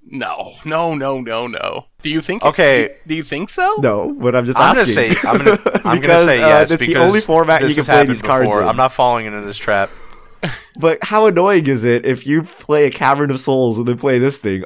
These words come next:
Speaker 3: All of your spells are uncounterable. The downside is then he just eats the swords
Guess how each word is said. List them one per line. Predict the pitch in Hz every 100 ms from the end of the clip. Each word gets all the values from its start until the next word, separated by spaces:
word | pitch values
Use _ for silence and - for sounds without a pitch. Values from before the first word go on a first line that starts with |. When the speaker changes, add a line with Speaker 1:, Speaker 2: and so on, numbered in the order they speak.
| -
Speaker 3:
All | 131 147
of |
your | 135
spells | 127 127 123 113
are | 107 101 95 - _ _ _ _ _ _ _ _ -
uncounterable. | 123 117 117 107 95 92 92 92 _ _
The | 139
downside | 139 165 180 - 123 117
is | 113 107
then | 117 127
he | 131
just | 120 113
eats | 110
the | -
swords | - 107 127 170 -